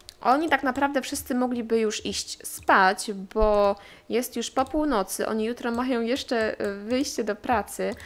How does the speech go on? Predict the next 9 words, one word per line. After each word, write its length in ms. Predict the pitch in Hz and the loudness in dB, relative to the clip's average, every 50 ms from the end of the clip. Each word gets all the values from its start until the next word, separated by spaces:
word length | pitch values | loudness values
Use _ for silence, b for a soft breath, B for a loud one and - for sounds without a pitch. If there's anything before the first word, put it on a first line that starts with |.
| B B B B - | B B B B 4
ale 220 | 226 233 240 240 | 6 6 6 6
jeszcze 280 | 269 285 294 - - 247 | 6 4 0 0 0 0
niech 180 | 254 277 277 | 0 0 -2
sobie 260 | - - 254 247 240 | -2 -4 -2 -2 0
zagrają 440 | 233 226 220 226 240 247 240 226 226 | 0 0 0 0 0 0 0 0 -2
z 120 | 240 - - | -4 -6 -6
Chandlerem 580 | - 220 214 220 233 233 220 220 214 214 220 - - - _ _ - - - _ _ _ _ _ _ _ _ - | -4 -2 0 2 2 4 4 4 2 0 -2 -6 -8 -20 _ _ -20 -20 -20 _ _ _ _ _ _ _ _ -20
w 180 | - - - - | -20 -20 -16 -6
piłkarzyki. 920 | - 254 240 247 247 262 240 226 226 233 233 - - 208 214 233 294 294 | -2 -2 -2 0 2 2 2 2 0 -4 -4 -4 -4 -2 -2 -2 -4 -6